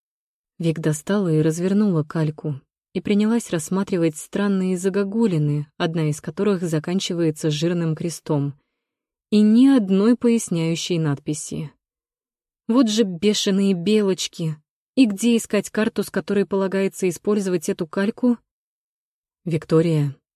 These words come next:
позвал её Эван. Она подняла на него глаза, свернула кальку и убрала её в книгу.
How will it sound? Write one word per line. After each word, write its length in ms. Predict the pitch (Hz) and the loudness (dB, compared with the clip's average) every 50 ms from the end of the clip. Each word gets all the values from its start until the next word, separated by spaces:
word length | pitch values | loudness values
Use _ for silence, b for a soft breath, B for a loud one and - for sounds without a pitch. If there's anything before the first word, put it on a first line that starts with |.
| _ _ _ _ _ | _ _ _ _ _
позвал 320 | - 175 160 156 160 160 | -4 -2 0 0 2 2
её 320 | 156 156 165 160 165 165 175 - | 2 2 0 0 0 -2 -2 -2
Эван. 420 | - 185 160 151 151 151 147 143 143 _ _ _ _ _ _ _ _ _ _ _ _ _ _ _ | -2 -2 0 0 2 2 0 0 -2 _ _ _ _ _ _ _ _ _ _ _ _ _ _ _
Она 220 | - 220 247 294 262 | 2 4 4 4 4
подняла 400 | 254 233 202 214 214 220 233 233 | 4 2 2 2 2 2 2 2
на 60 | 214 | 2
него 280 | 208 202 190 196 202 185 | 2 2 0 0 -2 -4
глаза, 560 | 190 190 190 196 180 170 160 151 147 147 147 - _ _ _ _ _ _ | -2 -2 -2 -2 -2 -2 0 0 0 -2 -4 -8 _ _ _ _ _ _
свернула 580 | - - - 175 165 151 151 151 170 214 233 240 | -12 -8 -2 0 2 2 2 2 4 4 2 2
кальку 580 | - - 196 185 180 185 - - 196 190 190 - _ _ _ _ _ | 2 0 -2 -2 -2 -4 -4 -4 -4 -4 -4 -6 _ _ _ _ _
и 100 | 196 214 | 4 6
убрала 380 | 254 247 214 202 165 156 160 180 | 6 6 4 4 2 2 2 2
её 340 | 190 180 175 160 156 165 165 | 2 0 0 0 0 -2 -2
в 80 | - | -4
книгу. 560 | - - - 156 147 143 147 151 147 147 139 | -6 -6 -2 0 0 0 0 -2 -2 -4 -4